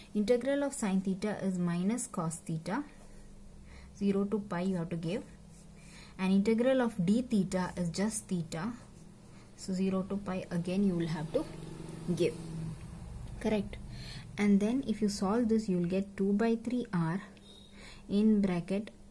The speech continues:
minus cos pi, minus of minus plus cos zero divided by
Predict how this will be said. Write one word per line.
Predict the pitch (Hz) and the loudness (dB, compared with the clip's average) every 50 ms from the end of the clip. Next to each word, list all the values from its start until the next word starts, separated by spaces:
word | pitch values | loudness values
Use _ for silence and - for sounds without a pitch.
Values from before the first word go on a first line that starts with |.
| - | -2
minus | - 185 185 180 185 190 196 208 226 247 247 247 - - | 2 2 2 4 4 4 6 6 4 4 2 -2 -4 -8
cos | - - 202 185 185 190 202 202 - - - - - | -4 -2 0 2 2 2 2 0 -2 -8 -10 -12 -6
pi, | - 185 170 156 180 226 214 - - - - - - - - - - - - - - - - - - - - - - - - - - - - - | -4 -2 0 0 0 0 -2 -4 -12 -18 -18 -18 -18 -18 -18 -20 -20 -20 -20 -20 -20 -20 -20 -20 -20 -20 -20 -20 -20 -20 -20 -20 -20 -20 -6 2
minus | 196 190 185 190 190 214 220 220 | 4 4 6 6 6 6 6 6
of | 226 226 220 214 | 4 4 4 4
minus | 196 185 185 190 196 202 202 | 2 4 4 2 2 2 0
plus | - - - 190 202 233 233 - - - - | -4 -4 -2 0 0 0 -2 -4 -10 -12 -6
cos | - 175 170 202 240 - - - - - - - - - - 196 | -4 -2 0 0 -2 -4 -8 -16 -18 -20 -20 -20 -20 -6 -2 0
zero | 170 170 180 170 165 160 165 202 269 285 - - - - - - - - - - - - - - - - - | 2 2 4 2 2 2 0 -2 -2 -4 -8 -14 -20 -20 -20 -20 -20 -20 -20 -20 -20 -20 -20 -20 -18 -6 -2
divided | 185 190 190 190 190 185 185 185 202 214 202 190 175 | 2 2 4 4 4 2 2 2 2 4 2 2 2
by | 180 170 165 202 254 | 2 -2 0 0 -2